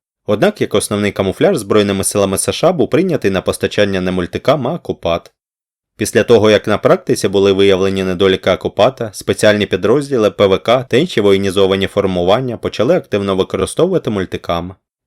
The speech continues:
Камуфляж має шість кольорів та до десяти перехідних відтінків цих кольорів. Також у нього є три фонових кольори, причому вони досить м'яні,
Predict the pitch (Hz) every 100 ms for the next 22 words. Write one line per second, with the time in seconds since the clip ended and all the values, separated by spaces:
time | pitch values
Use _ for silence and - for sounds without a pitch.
0 | _ 110 104 156 220 - 117 95 104 -
1 | 107 95 92 120 - - 95 95 95 -
2 | - - 113 - 104 101 - 98 - 196
3 | 107 92 190 - 104 90 87 90 _ _
4 | _ 101 - 185 151 110 95 101 151 123
5 | 101 107 104 98 - 101 92 90 123 -
6 | 101 - 196 147 101 98 95 98 107 -
7 | 98 113 143